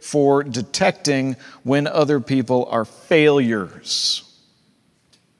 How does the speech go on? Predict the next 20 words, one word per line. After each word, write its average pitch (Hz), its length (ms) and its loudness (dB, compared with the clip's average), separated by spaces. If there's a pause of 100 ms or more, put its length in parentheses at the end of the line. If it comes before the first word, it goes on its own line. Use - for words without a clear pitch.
(480)
You 117 160 -6
are 113 100 -2
uniquely 139 680 0
gifted 160 680 -2
to 131 120 -8
sense 170 520 -2 (340)
when 135 160 -6
somebody 170 580 2
is 143 220 0
dishonest, 165 800 0
when 127 140 -6
someone 131 420 -2
is 123 320 -2
lazy, 165 640 0
when 135 180 -2
someone 123 360 -2
is 104 140 -4
selfish, 180 640 0
when 131 180 -8
someone 123 480 -6